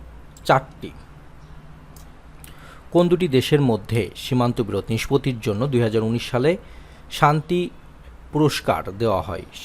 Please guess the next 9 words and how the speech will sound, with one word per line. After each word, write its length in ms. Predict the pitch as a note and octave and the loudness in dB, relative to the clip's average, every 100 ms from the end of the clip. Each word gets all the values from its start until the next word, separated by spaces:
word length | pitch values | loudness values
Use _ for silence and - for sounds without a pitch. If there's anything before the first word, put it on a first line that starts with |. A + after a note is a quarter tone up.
| - | -6
নোবেল 260 | A2+ A#2 D3+ | -2 0 0
শান্তি 300 | C3+ A2 A2+ | 0 -2 -4
পুরস্কার 400 | A#2 - - G2 | -8 -8 -8 -6
দেওয়া 240 | G2 F2+ | -6 -4
হয়? 160 | G#2+ F#3+ - - - - - - | -4 -6 -8 -18 -20 -20 -20 -4
সঠিক 280 | C#3 C3 | -2 -2
উত্তর 220 | A#2+ - F#2+ | -4 -6 -8
হবে 300 | F#2+ D3 A3 - - - - - - - - - - | -4 -6 -6 -14 -20 -20 -20 -18 -16 -18 -18 -14 -8
ইথিওপিয়া 640 | C#3+ D#3+ C#3+ A2 G#2+ D#3+ | -2 0 0 0 -4 -6